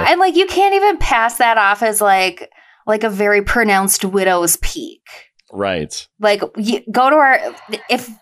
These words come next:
Speaker 2: you're not gonna look this up yourself, like, definitely go to our Instagram page, and 'cause
Speaker 1: Oh
Speaker 2: I
Speaker 1: my
Speaker 2: am
Speaker 1: God.
Speaker 2: gonna, I'm gonna post, like, just a picture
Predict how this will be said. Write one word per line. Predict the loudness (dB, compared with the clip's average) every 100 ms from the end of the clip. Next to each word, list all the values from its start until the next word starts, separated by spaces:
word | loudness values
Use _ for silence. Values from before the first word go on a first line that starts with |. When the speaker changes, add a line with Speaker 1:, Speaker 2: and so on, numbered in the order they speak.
| _ _
Speaker 2:
you're | -4 0 2
not | 0 0
gonna | 0 2
look | 0 -2
this | -4 -2
up | -2 -2
yourself, | -2 2 2 2 0
like, | -2 -4 -16 -6
definitely | -2 0 0 0 0
go | -2
to | 0
our | 0 0
Instagram | -2 -2 -4 0 0 0
page, | -4 -4 -6 -6 -4
and | 0 0 0
'cause | -2 0
Speaker 1:
Oh |
Speaker 2:
I | 2
Speaker 1:
my | 2
Speaker 2:
am | 2
Speaker 1:
God. | 2 4
Speaker 2:
gonna, | 4 2
I'm | 0 0
gonna | 0
post, | 0 -2 -2 -2
like, | -4
just | -2 -2 -2
a | -4
picture | -4 -4 -6 -2 0 0 -2